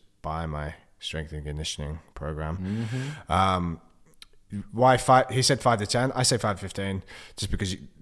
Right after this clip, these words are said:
Speaker 1: if you work above ten reps, there's a little bit more hypertrophy benefit. But if you look at five reps,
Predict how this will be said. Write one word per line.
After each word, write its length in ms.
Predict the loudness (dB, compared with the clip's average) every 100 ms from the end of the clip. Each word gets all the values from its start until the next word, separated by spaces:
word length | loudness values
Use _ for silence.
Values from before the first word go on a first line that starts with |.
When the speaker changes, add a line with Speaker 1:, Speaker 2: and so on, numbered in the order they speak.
| -20 -14
Speaker 1:
if 160 | -8
you 80 | -2
work 300 | -2 -2 -6
above 320 | -6 -4 -4
ten 220 | 0 2 4
reps, 240 | 4 2
there's 100 | -2
a 40 |
little 100 | -6
bit 100 | -6
more 120 | -4 -4
hypertrophy 460 | -2 -2 -4 -8
benefit. 420 | -6 -6 -6 -8 -8
But 120 | -10
if 80 | -6
you 60 |
look 120 | -4 -6
at 100 | -4
five 300 | 0 2 2
reps, 360 | 0 0 0